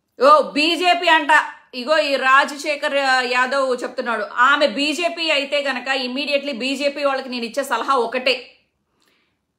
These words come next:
ఇలాంటి ముంజల్ని పెట్టుకుంటే మీ పార్టీకి మామూలు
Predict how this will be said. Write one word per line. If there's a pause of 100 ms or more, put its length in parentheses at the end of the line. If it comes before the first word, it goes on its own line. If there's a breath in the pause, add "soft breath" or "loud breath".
(200)
ఇలాంటి
ముంజల్ని
పెట్టుకుంటే
మీ
పార్టీకి
మామూలు